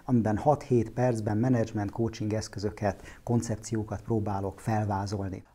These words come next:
A mai adásban, ez már a harmadik része, ami az M B T I-ről szól, és újabb párral fogunk foglalkozni, de szeretnék megint nagyon hálásan köszönetet mondani doktor Erős Ilának és, eh,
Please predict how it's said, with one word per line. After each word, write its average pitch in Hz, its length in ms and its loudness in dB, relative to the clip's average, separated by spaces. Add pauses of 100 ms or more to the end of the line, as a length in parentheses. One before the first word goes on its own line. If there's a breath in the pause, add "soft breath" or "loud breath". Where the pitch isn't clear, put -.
A 123 300 12
mai 165 360 12
adásban, 131 880 8 (220 loud breath)
ez 131 120 0
már 113 180 4
a 107 60 4
harmadik 127 500 6
része, 117 340 2
ami 110 220 0
az 107 560 0
M 131 60 12
B 117 200 8
T - 60 -2
I-ről 107 380 2
szól, 175 420 4 (420 loud breath)
és 123 680 6
újabb 127 580 8 (140)
párral 113 420 6
fogunk 104 340 2
foglalkozni, 127 680 6
de 110 240 4
szeretnék 110 600 4
megint 107 360 4
nagyon 104 360 4 (540 loud breath)
hálásan 113 520 8
köszönetet 110 480 0
mondani 107 300 0
doktor 107 300 -2
Erős 107 300 -2
Ilának 107 460 0
és, - 320 -6
eh, 104 240 -2